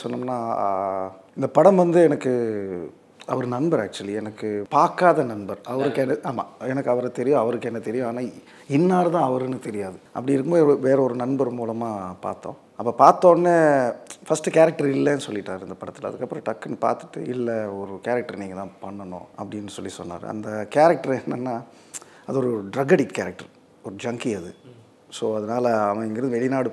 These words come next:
போகணும்னு சொல்லிட்டு பாம்பே வந்து செட்டில் ஆகிற ஒரு கேரக்டர். அங்க அவனுக்கு என்ன நடக்குதுங்கிறது தான் அது. ஹீரோட கேரக்டர் வேற. அவருடைய டிராவல் வந்து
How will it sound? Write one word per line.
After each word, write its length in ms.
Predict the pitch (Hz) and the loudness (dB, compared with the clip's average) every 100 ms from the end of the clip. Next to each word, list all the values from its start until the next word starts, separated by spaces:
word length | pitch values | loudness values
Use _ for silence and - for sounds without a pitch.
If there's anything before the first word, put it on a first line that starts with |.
| 120 | -6
போகணும்னு 240 | 110 113 | -8 -8
சொல்லிட்டு 680 | - 104 101 143 120 - 85 - _ _ _ _ _ - 101 | -10 -10 -8 -4 -4 -6 -10 -18 _ _ _ _ _ -16 -8
பாம்பே 300 | 120 120 104 | -6 -4 -6
வந்து 480 | 104 98 101 92 92 - | -6 -8 -10 -10 -12 -14
செட்டில் 220 | 107 113 | -10 -6
ஆகிற 180 | 101 107 | -6 -6
ஒரு 160 | 104 | -8
கேரக்டர். 440 | 90 98 92 - - - _ _ - | -8 -12 -14 -16 -18 -20 _ _ -14
அங்க 260 | 123 131 | -8 -4
அவனுக்கு 240 | 117 104 98 | -4 -6 -8
என்ன 200 | 107 110 | -8 -8
நடக்குதுங்கிறது 760 | 95 107 104 101 101 92 87 | -8 -10 -10 -10 -10 -12 -12
தான் 260 | 95 95 - | -12 -12 -14
அது. 220 | - 208 - - - - - - | -16 -18 -20 -20 -20 -20 -12 0
ஹீரோட 340 | 196 190 160 | 6 8 6
கேரக்டர் 340 | 131 131 131 | 4 0 -2
வேற. 260 | 135 101 90 - - - | -2 -2 -4 -10 -14 -2
அவருடைய 360 | 135 147 139 127 | 4 6 6 2
டிராவல் 320 | 123 131 127 | 2 2 2
வந்து 600 | 117 113 113 147 123 104 | 0 -2 -2 -2 0 -2